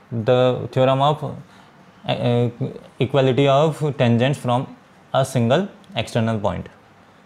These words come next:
So X A, from, from point X,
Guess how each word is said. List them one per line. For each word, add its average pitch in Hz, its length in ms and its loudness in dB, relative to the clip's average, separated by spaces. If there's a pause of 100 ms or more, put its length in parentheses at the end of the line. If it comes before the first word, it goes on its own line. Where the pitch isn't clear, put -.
So 135 380 -2
X 127 260 -2
A, 151 300 0 (320)
from, 139 520 0 (640)
from 151 320 2
point 151 280 0
X, 127 300 -2